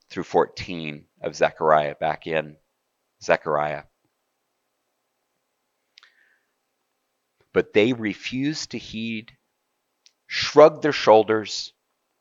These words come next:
and stopped their ears, so they could not hear. Yes, they made their hearts like flint, refusing to hear the law and the words which the Lord of hosts had sent by his Spirit through the former prophets.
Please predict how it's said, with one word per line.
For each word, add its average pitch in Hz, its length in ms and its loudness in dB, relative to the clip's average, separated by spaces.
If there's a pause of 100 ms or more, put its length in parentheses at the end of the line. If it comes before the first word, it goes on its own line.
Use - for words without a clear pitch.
(280)
and 80 120 -8
stopped - 460 6
their 107 120 4
ears, 85 600 -8 (1080)
so - 160 -2
they 98 140 2
could 107 200 -2
not 107 220 6
hear. 110 360 -4 (540)
Yes, 131 280 4
they 147 120 2
made 156 240 0
their 139 140 6
hearts - 500 2
like 165 200 0
flint, - 520 -4 (300)
refusing 131 720 -2
to 117 80 -12
hear 139 280 -2
the 135 140 2
law 113 440 6
and 110 160 -2
the 110 60 2
words 107 380 -2
which 104 160 -12
the 110 80 -2
Lord 101 260 4
of 101 120 -4
hosts 95 320 -4
had 90 180 -6
sent - 400 -4
by 95 140 0
his 90 180 -8
Spirit - 400 -2 (380)
through 120 160 0
the 98 80 0
former 98 360 0
prophets. - 640 0